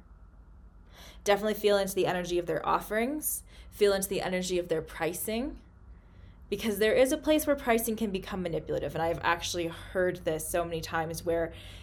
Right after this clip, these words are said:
and this, so this is an example of what I've heard in terms of pricing, where it's very manipulative, is make your pricing so expensive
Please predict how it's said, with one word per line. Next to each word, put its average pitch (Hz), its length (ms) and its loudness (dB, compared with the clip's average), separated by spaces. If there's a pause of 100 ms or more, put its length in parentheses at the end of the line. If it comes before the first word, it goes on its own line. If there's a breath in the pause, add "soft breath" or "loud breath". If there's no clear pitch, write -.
and 196 160 4
this, 196 260 0 (280)
so 202 160 2
this 180 180 2
is 165 120 -6
an 175 40 -4
example 165 380 -2
of 156 80 0
what 160 100 0
I've 160 140 0
heard 165 220 2
in 160 80 -4
terms 165 240 -4
of 156 120 -4
pricing, 160 520 -2 (280 loud breath)
where 180 160 4
it's 170 140 2
very 165 160 4
manipulative, 160 640 0
is 170 240 2 (220 loud breath)
make 202 320 4
your 214 120 8
pricing 190 480 2
so 180 260 6
expensive 175 880 2